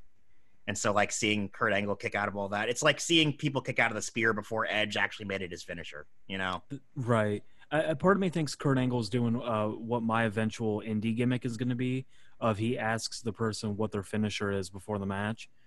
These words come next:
Speaker 2: and then they tell me, he's like, "Cool, I'm gonna kick out at two," and then just walks out there.
Speaker 1: <laughs>
Speaker 2: That's gonna be my gimmick.
Speaker 1: My God.
Speaker 2: Uh, spinning heel kick by Rey Mysterio to Kurt Angle. Rey goes to the top rope and Angle rushes. Uh, so Rey avoids it by just,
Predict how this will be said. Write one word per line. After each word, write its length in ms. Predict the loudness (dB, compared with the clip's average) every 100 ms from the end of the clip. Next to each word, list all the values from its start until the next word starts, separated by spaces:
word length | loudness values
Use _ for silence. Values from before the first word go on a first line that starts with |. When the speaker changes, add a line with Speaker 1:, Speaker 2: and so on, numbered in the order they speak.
| -20 -2
Speaker 2:
and 100 | 2
then 80 | 2
they 100 | 0
tell 180 | 0 0
me, 80 |
he's 100 | 0
like, 100 | -2 -8
"Cool, 240 | 2 4 4
I'm 80 |
gonna 60 | 0
kick 200 | -2 0
out 120 | 0
at 100 | -2
two," 340 | -4 -2 -2 -4 -12 -20 -10
and 80 | -4
then 80 | -4
just 160 | -2 -4
walks 240 | -4 -4
out 160 | -10 -10
there. 160 | -16 -16 -10 -8 -8 -12
Speaker 1:
<laughs> 80 | -8
Speaker 2:
That's 160 | -4
gonna 140 | -2 -2
be 60 |
my 140 | -2 -4
gimmick. 340 | -6 -8 -8
Speaker 1:
My 200 | -4 -4
God. 400 | -4 -6 -6 -8 -12 -16 -14 -14 -16 -6
Speaker 2:
Uh, 160 | 0 0
spinning 380 | -2 0 2 2
heel 260 | 4 2 2
kick 420 | 0 -2 -2 -14 -14 0
by 120 | 2
Rey 160 | 2
Mysterio 420 | 0 0 -2 -2 -4
to 140 | -6
Kurt 200 | -4 -2
Angle. 340 | -2 -2 -4 -6 -16 -20 -14
Rey 260 | 0 2 2
goes 240 | 2 2
to 60 | 4
the 80 | 2
top 320 | 2 -2 0
rope 280 | 0 0 -2 -6
and 180 | -2 -2
Angle 300 | 0 0 2
rushes. 680 | 2 2 2 0 0 -2 -10 -14 -20 -18 -4
Uh, 160 | -2 -2
so 180 | 0
Rey 340 | 2 4 4 6
avoids 400 | 4 2 2 2
it 120 | 0 -2 -10
by 180 | -4 -2
just, 300 | -2 -4 -6